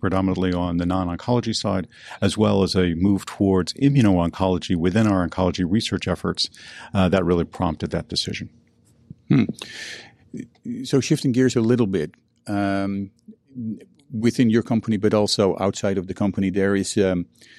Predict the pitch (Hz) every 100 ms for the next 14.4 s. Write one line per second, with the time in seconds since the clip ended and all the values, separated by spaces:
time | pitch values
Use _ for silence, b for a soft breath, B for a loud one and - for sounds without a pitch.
0 | b b - 104 110 123 107 104 - 101
1 | - 95 90 - 95 95 92 90 - -
2 | - _ 98 90 - 117 104 107 104 -
3 | 98 90 - 85 82 B B B - 101
4 | 95 104 104 98 - 101 - 98 98 98
5 | 95 - - - 104 127 113 113 98 87
6 | 87 87 78 B B B B B 110 110
7 | 113 104 101 - - 95 90 - - 101
8 | 98 101 - 107 92 90 101 - 117 110
9 | - 107 - 110 - 107 95 - 110 98
10 | 95 - 107 92 80 71 - B B B
11 | B B - 123 - 123 160 147 - -
12 | 101 - - 120 123 107 107 107 95 -
13 | 123 127 104 98 101 113 104 98 131 123
14 | - - -